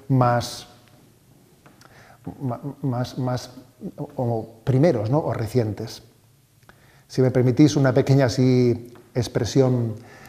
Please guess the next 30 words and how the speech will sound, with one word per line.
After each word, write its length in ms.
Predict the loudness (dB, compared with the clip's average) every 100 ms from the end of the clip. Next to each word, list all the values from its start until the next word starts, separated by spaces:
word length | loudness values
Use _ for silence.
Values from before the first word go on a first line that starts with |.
| -20 -10
con 160 | -2 0
un 120 | 2
tono 220 | 2 2
de 100 | 2
humor, 400 | 4 2 0 -6
recordaréis 560 | -10 -6 -4 0 0 0
una 100 | 0
red 160 | 0
social 420 | 0 -2 0 0 0
que 100 | -2
existió, 640 | -4 -2 2 2 0 -8 -10
que 420 | -6 -4 -2 -2
ya 140 | -2 -2
terminó 320 | -2 -4 -4
sus 220 | -6 -2
días, 340 | 0 0 -2 -10 -18 -14 -8
del 100 | -8
estilo 300 | -2 0 0
de 140 | 0
Twitter, 420 | 4 4 4 0
que 80 | 0
era 120 | 0
más 200 | 0 -2
para 560 | -2 -2 -2 -4 -10 -20 -20 _ _ _ -16 -8
adolescentes, 800 | -4 -4 0 4 4 2 -2 -4 -18 -20 -6
y 80 | -2
fue 180 | 4 4
llamada 320 | 6 4 2
el 120 | 2
twenty, 500 | 4 4 4 0 -6